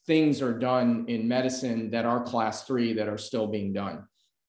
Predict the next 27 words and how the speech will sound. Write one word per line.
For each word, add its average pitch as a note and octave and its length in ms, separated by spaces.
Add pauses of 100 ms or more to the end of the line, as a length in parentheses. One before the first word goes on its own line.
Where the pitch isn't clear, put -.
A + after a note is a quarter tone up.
(480)
Now, C3+ 420
this D3 220
is C#3+ 80
not D3 200
a C3 60
hard C3 280
and A#2+ 140
fast A#2+ 360
rule A#2+ 240
either, A#2 200
because G#2+ 360
there A2+ 140
are C3+ 180
certain, A#2+ 500
many C#3+ 380
diseases G#2+ 640
where A#2+ 120
there's A#2 140
no C3+ 220
great B2+ 240
answer A2 340
to, A#2+ 260
and G#2+ 140
the, G2+ 180
the A2+ 80
data's B2 440
crap. F2+ 380